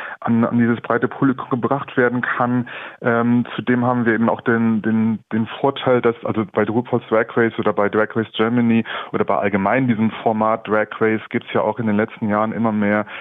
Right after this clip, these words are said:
Diversität. Also es wird schon eine große Diversität an Persönlichkeiten, auch teilweise an Drag auch gezeigt. Von daher sehe ich das eher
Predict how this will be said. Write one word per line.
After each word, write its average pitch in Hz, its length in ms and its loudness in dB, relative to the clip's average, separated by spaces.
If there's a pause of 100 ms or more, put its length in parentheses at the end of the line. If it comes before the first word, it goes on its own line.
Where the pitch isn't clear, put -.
(140)
Diversität. 107 760 0
Also 107 180 0
es 104 100 -10
wird 123 160 0
schon 127 200 2
eine 113 100 0
große 123 280 -2
Diversität 110 680 -2
an 104 240 0 (300)
Persönlichkeiten, 120 1120 0
auch 110 360 -2
teilweise 101 440 -2
an 95 140 -4
Drag 117 380 0
auch 117 220 -2
gezeigt. - 580 -2 (380)
Von 117 100 0
daher 123 280 2
sehe 123 160 0
ich 131 80 -6
das 127 180 -2
eher 127 480 2